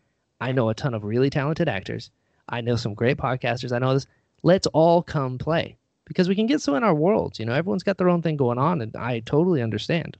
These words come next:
But at the same time, if you just look outside of yourself, even when you're going through something, I find the best way to get through stuff is to help someone else.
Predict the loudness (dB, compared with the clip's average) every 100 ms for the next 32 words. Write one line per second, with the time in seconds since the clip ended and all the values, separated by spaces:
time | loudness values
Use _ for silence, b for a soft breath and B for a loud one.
0 | _ 0 0 0 -2 -2 0 0 0 -2
1 | -10 _ _ _ _ _ 0 0 -2 -2
2 | -4 0 2 2 2 0 0 -2 0 0
3 | 0 0 -2 -2 -2 -2 -4 _ _ _
4 | 2 4 4 4 4 2 2 0 -4 -4
5 | -2 -2 -4 -2 2 2 2 0 0 2
6 | 2 2 -2 0 -4 -2 -6 0 -2 0
7 | -4 -4 -6 -6 -10 -10 -12 -14